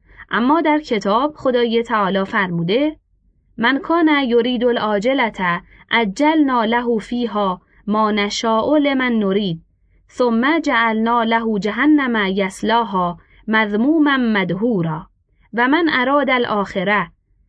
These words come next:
و سعی لها سعیها و هو مؤمن فاولیک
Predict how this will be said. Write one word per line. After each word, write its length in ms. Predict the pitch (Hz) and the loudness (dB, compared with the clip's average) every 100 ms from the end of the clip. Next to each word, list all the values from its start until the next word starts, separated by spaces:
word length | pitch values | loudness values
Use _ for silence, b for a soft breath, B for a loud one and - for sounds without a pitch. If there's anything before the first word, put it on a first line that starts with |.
| - | -8
و 140 | 208 220 | -4 -4
سعی 600 | - 339 349 277 262 240 | -4 -2 0 0 0 0
لها 520 | 254 254 240 208 196 B B | 0 0 0 0 -2 B B
سعیها 880 | - 294 - 277 240 226 196 180 - _ - | -4 -2 0 0 0 0 -2 -2 -8 _ -6
و 100 | 214 | -4
هو 320 | 247 311 285 | 0 0 2
مؤمن 680 | 233 277 285 254 233 214 196 | 2 0 0 0 0 0 -2
فاولیک 800 | 196 208 208 208 202 190 185 - | -2 -2 0 0 0 0 -2 -2